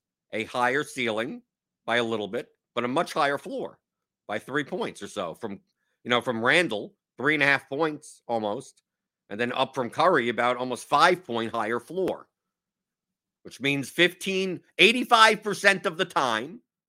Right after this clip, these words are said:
right? It's the fifteenth percentile.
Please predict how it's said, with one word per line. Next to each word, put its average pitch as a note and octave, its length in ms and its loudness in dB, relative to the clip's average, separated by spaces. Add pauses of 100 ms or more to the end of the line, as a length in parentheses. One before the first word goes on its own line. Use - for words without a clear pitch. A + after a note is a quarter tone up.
(640)
right? F#2+ 300 -6 (380)
It's - 120 -20
the A#2+ 80 -8
fifteenth E3 580 -8
percentile. A2 760 -4